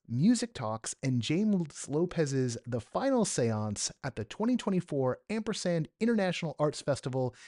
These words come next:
in Williamsburg, Virginia. That's for you to use or share. That festival is coming up towards the end of this month, March, although I'm recording this on February twenty-ninth. Uh, <laughs> it's coming up at the end of this month, towards the end of this month,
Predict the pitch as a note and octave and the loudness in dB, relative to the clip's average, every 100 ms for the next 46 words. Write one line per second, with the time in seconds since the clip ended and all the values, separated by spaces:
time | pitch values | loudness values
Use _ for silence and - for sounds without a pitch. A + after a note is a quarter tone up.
0 | - - A#2 G#2 C#3 A#3 E3+ B2 A2+ G#2 | -16 -2 0 4 4 6 4 2 -2 -6
1 | G2 F#2 F#2 - G3 F#3+ F#3+ F#3 - - | -6 -8 0 2 2 0 -2 -6 -20 -20
2 | - - D#3 - F3+ E3 D3+ A2+ A#2+ A3+ | -18 -4 -4 0 2 4 6 4 4 4
3 | B3 - G#3 G#3+ - - C4+ C4 G3+ F#3+ | 4 4 2 2 0 -2 0 2 4 2
4 | - - - C3 A#3+ B3 B3+ - G3+ F3+ | -2 -14 -10 -6 -6 -4 -4 -2 0 0
5 | - - F3+ G3 F3+ - - - E3 C#3 | 0 -4 0 2 0 -2 -10 -4 -4 -2
6 | D3+ - - E3+ F3 - B2+ A#2+ A#3 D#4 | -4 -4 -2 2 2 2 -2 0 2 2
7 | - G#2+ F#2 - _ A2 A3+ B3 F3 - | 2 0 -2 -6 _ -2 0 2 0 -4
8 | - - - - - - - - - - | -8 -16 -20 -20 -20 -6 -6 -6 -18 -16
9 | - - - - - - - - - - | -12 -12 -14 -20 -20 -18 -18 -12 -14 -14
10 | - - - - - _ - - - - | -20 -20 -20 -20 -20 _ -20 -16 -12 0
11 | D3+ C#3+ - - - _ - - _ _ | 4 4 0 -10 -20 _ -20 -20 _ _
12 | _ _ - A3 G#3 - C4 B3+ A#3 A#3 | _ _ -20 -12 -8 0 0 4 4 4
13 | G3+ G3+ G3+ G3 A3 - D#3+ D3+ G#3 A3 | 0 2 4 6 4 2 2 2 2 2
14 | G#3+ F3 D3+ - C3+ C3+ | 2 2 0 0 -2 -2